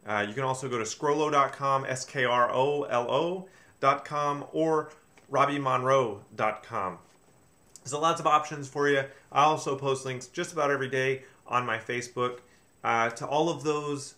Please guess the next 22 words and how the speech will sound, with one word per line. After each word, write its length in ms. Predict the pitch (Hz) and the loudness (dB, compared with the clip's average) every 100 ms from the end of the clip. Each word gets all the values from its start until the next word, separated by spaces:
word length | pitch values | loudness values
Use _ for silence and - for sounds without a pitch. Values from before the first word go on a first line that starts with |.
| _ | _
who 400 | - 135 131 131 | -8 -6 -4 -2
already 300 | 131 135 131 | 0 0 0
bought 280 | 139 143 - | -2 -2 -4
the 60 | |
book 380 | 143 147 147 - - - | -4 -6 -6 -12 -20 -10
or 280 | - 120 120 | -4 0 0
have 180 | 120 123 | -2 0
already 240 | 131 120 | 0 0
read 240 | 117 139 139 | 0 2 2
it, 260 | 135 - - - _ - | -2 -10 -20 -20 _ -10
uh, 300 | - 110 104 - | 0 2 0 -2
thank 240 | 143 139 | -4 -4
you 120 | 127 | -6
so 260 | - 143 139 | -6 -4 0
much 300 | 135 127 - - _ | 0 -2 -8 -20 _
for 100 | - | -10
the 80 | 117 | -10
support. 600 | - 110 - 120 117 - - _ | -10 -14 -6 -4 -4 -6 -18 _
It 160 | 117 110 | -6 -6
means 220 | 120 113 | -8 -8
a 40 | |
lot. 400 | 110 107 107 - | -2 0 0 -2